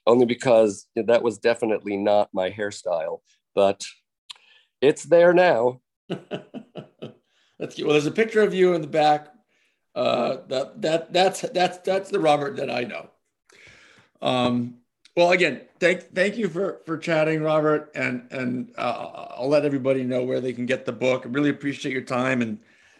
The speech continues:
Speaker 2: taking the time to write this. Um, there's a lot of great photos in here and stories, so just, you know, really appreciate you sharing it with all of us.
Speaker 1: Sid, thanks so much. Listen, I really appreciate all that you do for, for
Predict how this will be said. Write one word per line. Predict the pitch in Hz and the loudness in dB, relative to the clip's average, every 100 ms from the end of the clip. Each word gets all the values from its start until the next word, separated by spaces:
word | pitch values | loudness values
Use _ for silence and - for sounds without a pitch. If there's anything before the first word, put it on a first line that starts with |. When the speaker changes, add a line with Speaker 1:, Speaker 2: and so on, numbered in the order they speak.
| _ | _
Speaker 2:
taking | 165 160 | 0 0
the | 143 | 0
time | 151 151 151 | -2 0 0
to | 131 | -2
write | 135 139 139 | 0 -2 -2
this. | 139 139 - - - | -4 -4 -10 -16 -8
Um, | 120 120 | -4 -4
there's | 120 | -4
a | 123 | -2
lot | 131 139 | -2 -2
of | 139 | -4
great | 117 139 - | -4 -6 -6
photos | - 147 151 151 151 143 | -6 0 2 4 2 -2
in | 151 | -6
here | 143 151 147 147 143 139 | -6 -4 -2 0 0 -2
and | 110 117 | -6 -12
stories, | - 147 143 143 143 131 | -6 0 2 2 0 -2
so | - 123 120 | -8 -6 -6
just, | 113 120 - | -8 -12 -8
you | |
know, | 123 113 | -6 -4
really | 131 160 | -2 -2
appreciate | 143 139 123 127 | -4 -8 -6 -6
you | 117 | -6
sharing | - 120 117 | -6 -6 -6
it | 117 | -8
with | 117 | -8
all | 104 107 | -8 -6
of | 107 | -8
us. | - - _ _ _ _ _ _ - | -10 -14 _ _ _ _ _ _ -6
Speaker 1:
Sid, | 131 110 | -4 -2
thanks | 135 135 147 - | -2 -2 -4 -4
so | 120 117 | -2 0
much. | 117 113 - | -2 -4 -6
Listen, | 120 131 | -8 -2
I | 113 | -2
really | 117 123 | 0 -2
appreciate | 123 - 123 110 120 113 107 - | -4 -6 -6 -6 0 2 0 2
all | 107 120 | 2 4
that | 113 - | 2 -2
you | 104 117 | -6 -8
do | 104 113 110 | -2 -2 0
for, | - 107 104 101 95 - _ _ _ _ _ _ _ | 4 6 8 8 6 2 _ _ _ _ _ _ _
for | 123 110 101 | 4 6 4